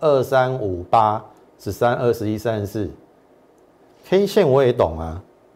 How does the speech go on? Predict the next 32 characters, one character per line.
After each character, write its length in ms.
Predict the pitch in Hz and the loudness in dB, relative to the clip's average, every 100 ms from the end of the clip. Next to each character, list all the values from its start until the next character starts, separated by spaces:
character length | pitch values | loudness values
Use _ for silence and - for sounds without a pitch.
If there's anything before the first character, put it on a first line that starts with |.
| _ _ _ _ _ _ _ _ _ - | _ _ _ _ _ _ _ _ _ -2
这 100 | 185 | 0
个 80 | |
叫 120 | 165 165 | 2 2
成 280 | 143 110 | 0 -2
心 280 | 117 120 113 | -2 -2 -2
啊， 200 | 110 107 - _ _ _ _ _ _ _ _ _ | -2 -4 -10 _ _ _ _ _ _ _ _ _
跳 280 | - 226 208 | 4 6 8
空 200 | 202 208 | 6 4
下 220 | 214 190 | 4 4
去 160 | 190 | 4
又 100 | 190 | 2
跳， 360 | 185 180 160 165 165 | 4 4 4 4 -2
跳 180 | 165 143 | 2 2
空 160 | 147 | 2
上 120 | 151 | 2
来， 100 | 131 | 0
这 120 | 123 180 | 0 0
个 80 | |
变 220 | 170 175 160 | 0 0 0
成 180 | 143 | -2
一 60 | 143 | 0
个 100 | 139 | -2
孤 320 | 131 147 143 | -2 -4 -2
岛 280 | 139 80 73 | 0 -2 -2
嘛， 200 | 69 67 - _ _ _ _ _ _ _ _ _ _ _ _ _ | -12 -16 -20 _ _ _ _ _ _ _ _ _ _ _ _ _
所 180 | - 202 | 0 4
以 240 | 190 113 - - - | 4 4 -8 -20 -2
这 180 | 226 190 | 4 4
三 460 | - - 175 170 | 2 0 2 2
个 160 | 170 135 | 2 2
K 380 | - 151 139 147 | 2 0 0 -2
线， 420 | - 147 101 | -2 0 0